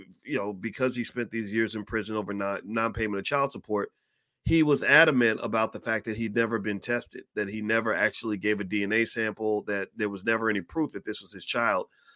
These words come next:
Well, uh, turns out that he was not the father. He literally ended up going to jail, going to prison, not just jail,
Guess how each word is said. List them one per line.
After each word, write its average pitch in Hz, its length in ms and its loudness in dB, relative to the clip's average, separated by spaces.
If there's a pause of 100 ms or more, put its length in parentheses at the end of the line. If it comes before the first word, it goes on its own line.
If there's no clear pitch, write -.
(420)
Well, 208 360 10
uh, 135 320 12
turns 180 280 4
out 175 320 6
that 120 260 6
he 135 140 0
was 131 260 0
not 113 240 -2
the 104 80 -14
father. 113 400 -4 (540)
He 127 160 4
literally 139 720 6
ended 123 240 2
up 110 320 0 (180)
going 131 300 4
to 151 100 -4
jail, 104 280 -2
going 135 240 2
to 131 100 -6
prison, 113 420 -2
not 113 220 -2
just 156 240 -8
jail, 107 460 2